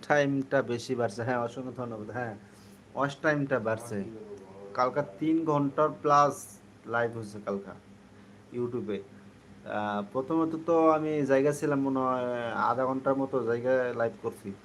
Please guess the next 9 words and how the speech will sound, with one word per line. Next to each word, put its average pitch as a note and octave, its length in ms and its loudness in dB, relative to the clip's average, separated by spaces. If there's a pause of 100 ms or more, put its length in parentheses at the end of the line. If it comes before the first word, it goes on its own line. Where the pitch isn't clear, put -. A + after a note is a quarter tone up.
(540)
পরে C3 400 6
শুয়ে C3 300 2
থেকে C#3 220 -2
লাইভ C3 260 2
করতে C#3 200 -6
করতে C#3+ 280 -6
ঘুমাই A2+ 320 -2
গেছি, G#2+ 300 -6 (360)
আর G#2+ 300 0